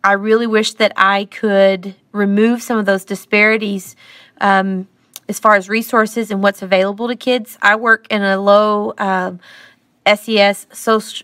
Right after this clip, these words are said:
socioeconomic status. I work in a low S E S, um, community. And so a lot of our students, their parents just don't have the resources, um, to really do enrichment type things with kids at home, their kids at home.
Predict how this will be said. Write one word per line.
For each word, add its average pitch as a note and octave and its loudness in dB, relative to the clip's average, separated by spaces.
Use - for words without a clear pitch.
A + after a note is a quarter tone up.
socioeconomic G3+ -2
status. F#3 -2
I G#3+ 4
work A3 2
in G#3 -2
a G3 2
low G3+ 4
S G3+ -2
E G#3+ 0
S, - -4
um, F#3+ -4
community. G3 -2
And G#3+ 0
so G#3 6
a G3+ 2
lot G#3+ 4
of B3+ -2
our B3 0
students, G#3 -6
their A3+ 2
parents A3+ -2
just G#3+ -6
don't G#3+ 0
have G3 -12
the G3 -6
resources, G#3+ -2
um, G3+ 0
to G3+ -2
really A3+ 0
do G#3 -4
enrichment G3+ -4
type A3 -6
things A3+ -6
with G#3 -10
kids G3+ -4
at - -12
home, G#3+ 0
their A3 2
kids A3+ -6
at G3+ -10
home. A3+ 0